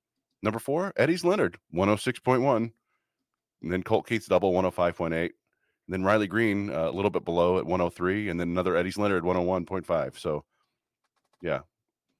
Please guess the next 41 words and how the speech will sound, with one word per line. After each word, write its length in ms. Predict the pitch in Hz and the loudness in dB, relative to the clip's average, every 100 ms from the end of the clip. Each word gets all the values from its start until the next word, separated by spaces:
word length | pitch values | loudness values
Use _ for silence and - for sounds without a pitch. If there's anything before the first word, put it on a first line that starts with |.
| _ _ _ _ | _ _ _ _
Some, 200 | - 95 | -10 -8
some, 260 | - 95 90 - | -6 -8 -8 -16
some 260 | - 90 85 | -12 -12 -10
hard 200 | 90 113 | -2 -2
contact 440 | 113 107 101 90 - | 0 -2 0 -4 -2
made 200 | 85 80 | -4 -4
today. 400 | 80 82 82 80 | -4 -2 -2 -2
And, 220 | 76 76 | -6 -4
uh, 240 | 78 73 80 _ _ _ _ _ _ _ _ | -4 -4 -6 _ _ _ _ _ _ _ _
you 80 | 80 | -4
know, 240 | 80 78 - | -4 -2 -2
I 60 | |
don't 140 | 82 90 | -2 -2
think 140 | 90 | -2
Tigers 240 | 92 87 | -2 -4
fans 220 | 82 85 78 | -2 -4 -4
will 60 | |
be 80 | 80 | -8
too 160 | - 92 | -4 -4
upset 340 | - 85 73 - - | -2 -2 -2 -4 -10
if 160 | 73 | -10
Torkelson, 500 | - 85 80 80 78 | -4 -4 -4 -6 -6
Green, 400 | 73 80 76 76 | -4 -4 -2 -4
and 240 | 64 76 76 _ | -4 -8 -10 _
Keith 360 | - 78 - _ | -10 -10 -10 _
are 160 | 78 76 | -4 -2
barreling 340 | 71 80 78 | 0 0 0
up 140 | 76 - | -4 -4
the 60 | |
ball 420 | 76 78 71 67 - _ | 0 2 2 -2 -10 _
every 180 | 76 71 | -10 -10
game 320 | 64 65 69 - | -8 -8 -10 -16
because, 400 | 71 71 67 - | -14 -10 -10 -8
uh, 200 | 67 65 - _ _ _ - | -8 -8 -10 _ _ _ -6
that's 260 | 80 - | -6 -6
the 100 | - | -4
recipe 360 | 80 80 73 78 | -2 -2 -4 -8
for 120 | 76 | -4
a 40 | |
lot 100 | 73 | -2
of 140 | 71 | -2